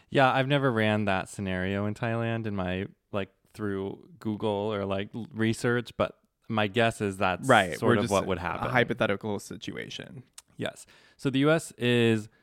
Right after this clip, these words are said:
Speaker 1: the only country that has solidly defined laws that protect both surrogates and intended parents from potential legal challenges. Therefore, the United States is the best choice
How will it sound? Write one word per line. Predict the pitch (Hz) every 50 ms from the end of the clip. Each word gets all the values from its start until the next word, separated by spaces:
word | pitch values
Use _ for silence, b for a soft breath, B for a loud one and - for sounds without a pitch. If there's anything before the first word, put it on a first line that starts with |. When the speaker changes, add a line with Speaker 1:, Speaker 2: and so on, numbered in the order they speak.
| b b _
Speaker 1:
the | - 113 - -
only | 123 123 127 127 127 123 117
country | - 113 110 104 113 110
that | 98 101 82 101
has | 104 95 92 -
solidly | - - 101 95 95 98 104 92 98 98 95
defined | 92 95 92 - - 95 92 90 90 90 90 87 92
laws | 90 87 85 73 - 50 - - - - - -
that | - - -
protect | - 107 - - 80 - _
both | - 90 95 90
surrogates | - - - 95 92 78 87 90 92 - - -
and | - 92 92 92
intended | 90 87 - 101 95 87 92 90 -
parents | - - 71 - - - - -
from | - _ - 107 107 113 117 117 113 113 - _
potential | - - - - 95 90 - 90 87
legal | 92 92 92 - -
challenges. | - - - - - - - 50 - - - - - - - b b b b b b b b b -
Therefore, | 190 208 202 - 147 139 131 135 135 135 131 127
the | 123 123
United | 117 107 101 98 98
States | - - 98 95 -
is | 98 95
the | 104
best | 104 139 147 - -
choice | - 120 117 113 113 - -